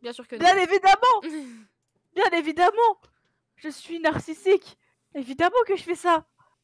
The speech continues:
Speaker 2: Là, je le fais actuellement en live. Évidemment. C'est quoi cette question ? Toi, t'as mis non ?
Speaker 1: Ouais.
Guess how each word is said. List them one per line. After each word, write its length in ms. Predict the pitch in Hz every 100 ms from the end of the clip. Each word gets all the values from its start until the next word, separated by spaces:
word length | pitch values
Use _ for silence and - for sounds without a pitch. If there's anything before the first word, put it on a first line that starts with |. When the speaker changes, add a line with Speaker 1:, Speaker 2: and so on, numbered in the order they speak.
| 302
Speaker 2:
Là, 140 | 330
je 60 | 320
le 60 |
fais 120 | 320 339
actuellement 360 | - 339 339
en 40 | 339
live. 340 | 359 349 233 _ _ _ _ -
Évidemment. 200 | 247 349 508 466 _ _ _ _ _ _
C'est 120 | -
quoi 120 | 269
cette 180 | 226 226
question ? 280 | 247 - 262
Toi, 120 | 403
t'as 120 | 403
mis 120 | 294
non ? 680 | 302 587 698 _ _ 233 240
Speaker 1:
Ouais. 260 | 220 214